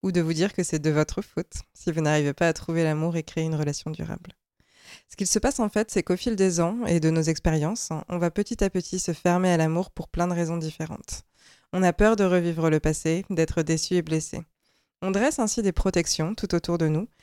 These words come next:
Nos peurs, en fait, elles sont là pour nous protéger de la souffrance. Mais parfois, notre outil interne de vigilance, il voit le mal partout et lance l'alerte danger à tout va. Ces peurs, elles peuvent ainsi venir saboter le couple, les rencontres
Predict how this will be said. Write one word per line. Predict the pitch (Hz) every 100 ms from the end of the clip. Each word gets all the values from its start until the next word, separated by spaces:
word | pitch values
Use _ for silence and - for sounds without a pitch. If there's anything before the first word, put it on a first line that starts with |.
| _ _ -
Nos | 180 175
peurs, | 170 240 240
en |
fait, | 185 202 -
elles | 170
sont | - 165
là | 202 254 - _
pour | -
nous | 175
protéger | 156 185 180 175 185
de |
la | 156
souffrance. | - 156 - - - - _ _ - -
Mais | 175
parfois, | 180 - 247 269 220
notre | 170 -
outil | 190 - 202
interne | 190 190 180
de | 165
vigilance, | 156 151 156 247 - 165 160 - _ _
il | 185 165
voit | 175
le | 180
mal | 220
partout | 190 175 - 208 226
et | 160
lance | 160 208 -
l'alerte | 180 180 190 214 -
danger | 165 175 170 196
à | 175
tout | - 170
va. | 156 - _ - _ - _
Ces | - 185
peurs, | 240 269
elles | 190
peuvent | 185 170
ainsi | 170 - 214
venir | 175 160 160
saboter | - 170 160 165
le | 156
couple, | - 175 - 170 - _ -
les | 170
rencontres | 175 165 - 170 -